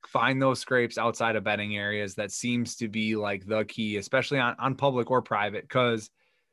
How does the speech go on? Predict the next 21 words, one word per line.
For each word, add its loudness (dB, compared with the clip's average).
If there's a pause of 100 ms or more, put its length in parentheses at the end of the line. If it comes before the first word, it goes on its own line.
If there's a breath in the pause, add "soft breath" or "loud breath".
(580)
yeah, 4
I 2
mean, -2
my 2
encounters 0
both 0
on 2
the -4
public 0
were -2
both 0 (140)
centered -2
around, 0 (180)
actually, 0
the, -4
the -8
first -2
morning 0
was -8
centered -2
around -2